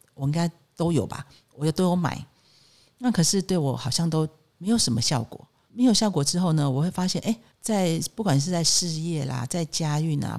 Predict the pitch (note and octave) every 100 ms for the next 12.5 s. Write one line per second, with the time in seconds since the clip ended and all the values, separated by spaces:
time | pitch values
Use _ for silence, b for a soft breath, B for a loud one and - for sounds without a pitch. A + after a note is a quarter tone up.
0 | - F3+ F3+ D#3+ E3+ D#3+ E3+ D#3+ C#3 C#3
1 | - E3 - - - - G3 G#3+ - D3
2 | C#3+ F#3+ F#3+ E3+ D3 D#3+ E3 - D#3 D#3+
3 | C#3 F#2+ C3+ D#3 F#2+ - E3+ D3+ D#3+ C3+
4 | B B - F3+ F#3 E3+ B2+ C3+ C3+ C3
5 | C#3 C#3+ B B B F#3+ D3 F#3+ F#3+ C#3
6 | - D#3 B2+ F#3 E3+ - E3+ E3+ D3+ F#3+
7 | F3 D#3 D#3 B2+ B2 - - - b b
8 | b b _ G3 E3+ G#3+ G#3+ - A#3 -
9 | B2+ F#3 F3+ D#3 C3+ B2 - D#3 F3+ D#3+
10 | D3+ E3+ D3 C3+ b b b b b -
11 | E3+ A3+ C4 C#3+ C#3 F3+ C3+ B2 D3 D3+
12 | - F2+ - -